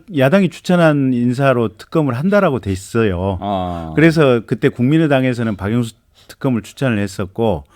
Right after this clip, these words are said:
Speaker 1: 그다음에 민주당에서는 조승식 특검을 추천을 했었어요.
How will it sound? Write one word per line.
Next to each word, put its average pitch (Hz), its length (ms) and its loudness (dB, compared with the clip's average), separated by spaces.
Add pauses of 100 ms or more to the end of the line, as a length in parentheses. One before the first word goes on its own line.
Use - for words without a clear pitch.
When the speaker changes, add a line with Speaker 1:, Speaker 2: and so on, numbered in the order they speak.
(280)
Speaker 1:
그다음에 135 920 0
민주당에서는 127 1080 -2
조승식 139 640 -2
특검을 123 500 -2
추천을 113 380 -4
했었어요. 90 640 -6